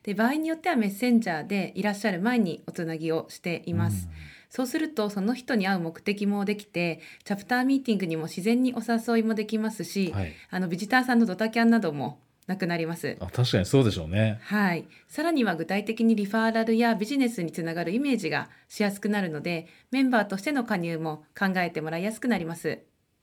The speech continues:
Speaker 2: あー、なるほど。そういうプロセスがもう出来上がってるわけですね。
Speaker 1: はい。
Speaker 2: あと、あの、最近で構わないんですけど、大体お連れしたビジターさんの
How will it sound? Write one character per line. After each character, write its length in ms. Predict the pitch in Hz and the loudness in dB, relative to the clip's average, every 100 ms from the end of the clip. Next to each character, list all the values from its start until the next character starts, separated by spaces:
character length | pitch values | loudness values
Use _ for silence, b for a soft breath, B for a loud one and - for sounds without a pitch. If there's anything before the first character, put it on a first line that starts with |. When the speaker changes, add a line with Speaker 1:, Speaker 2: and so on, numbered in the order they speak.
| _ | _
Speaker 2:
あ 500 | 82 85 87 90 92 | -12 -10 -8 -6 -4
ー、 40 | 98 | 0
な 140 | 101 | 2
る 60 | 113 | 4
ほ 100 | 117 | 4
ど。 80 | 113 | 2
そ 140 | 127 | 2
う 60 | 127 | 4
い 240 | 131 127 | 4 4
う 60 | 127 | 2
プ 240 | - - | -4 2
ロ 80 | 139 | 4
セ 120 | 131 | 4
ス 120 | 117 | 4
が 140 | 101 87 | 4 4
も 140 | 95 | 2
う 20 | |
出 100 | 90 | 6
来 40 | 110 | 8
上 100 | 120 | 8
が 80 | |
っ 20 | 123 | 6
て 60 | |
る 80 | 110 | 4
わ 60 | 76 | 2
け 40 | |
で 80 | 69 | -4
す 80 | 80 | 0
ね。 240 | 101 113 - | 0 0 -6
Speaker 1:
は 360 | - 202 202 175 | -12 -4 -2 -2
い。 120 | - _ _ B B B B B | -6 _ _ B B B B B
Speaker 2:
あ 120 | 143 | 0
と、 220 | 147 151 117 | 6 8 8
あ 60 | |
の、 340 | 101 92 87 87 | 6 2 0 -4
最 340 | - 147 190 | 2 4 4
近 280 | - 190 185 | 4 4 6
で 180 | 180 175 | 4 4
構 220 | 170 165 | 4 4
わ 60 | |
な 120 | 165 127 | 4 2
い 40 | |
ん 40 | |
で 60 | 80 | 0
す 60 | - | -4
け 60 | |
ど、 80 | 85 | -4
大 260 | 82 147 165 | 2 2 2
体 220 | 175 180 | 4 4
お 140 | 170 170 - | 2 -2 -2
連 100 | 165 | 0
れ 80 | |
し 180 | 165 - | 0 -4
た 300 | 165 160 156 | 0 0 0
ビ 100 | 139 | -2
ジ 120 | 123 | -6
タ 240 | - 135 131 | -2 0 0
ー 20 | |
さ 240 | 123 131 | -2 -4
ん 300 | 131 127 127 | -2 -4 -4
の 380 | 139 160 110 - | 0 4 2 0